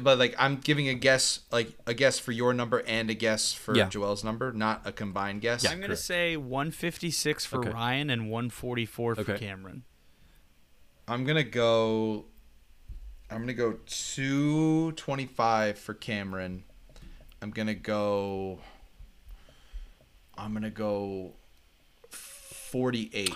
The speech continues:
Speaker 1: for Joel.
Speaker 2: All right, so these answers are, this is,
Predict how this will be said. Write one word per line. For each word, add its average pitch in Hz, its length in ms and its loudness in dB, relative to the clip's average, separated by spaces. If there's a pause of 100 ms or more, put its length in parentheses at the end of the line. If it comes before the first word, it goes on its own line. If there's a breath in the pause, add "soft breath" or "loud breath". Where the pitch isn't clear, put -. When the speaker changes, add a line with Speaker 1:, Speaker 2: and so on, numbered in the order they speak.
Speaker 1:
for 95 140 -12
Joel. 90 180 -6
Speaker 2:
All 123 80 8
right, 101 320 2
so 120 680 2
these 156 420 4
answers 135 760 4
are, 107 400 -2 (420 loud breath)
this 131 360 2
is, 113 440 0